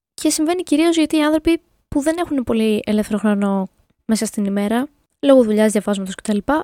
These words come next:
επιλέγουν να πιέσουν τον εαυτό τους να μείνουν ξύπνοι για να κάνουν όλα αυτά που τους ευχαριστούν. Νομίζω ότι γενικά το βράδυ είναι η ώρα της παιδικής χαράς για τον ενήλικα. Γιατί γυρνάει σπίτι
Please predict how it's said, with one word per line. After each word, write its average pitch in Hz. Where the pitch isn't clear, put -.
επιλέγουν 277
να 240
πιέσουν 302
τον 277
εαυτό 233
τους 262
να 240
μείνουν 269
ξύπνοι 247
για 240
να 226
κάνουν 285
όλα 277
αυτά 285
που 294
τους -
ευχαριστούν. 226
Νομίζω 247
ότι 311
γενικά 277
το 240
βράδυ 202
είναι 311
η 277
ώρα 320
της -
παιδικής 247
χαράς 247
για 208
τον 202
ενήλικα. 190
Γιατί 214
γυρνάει 240
σπίτι 269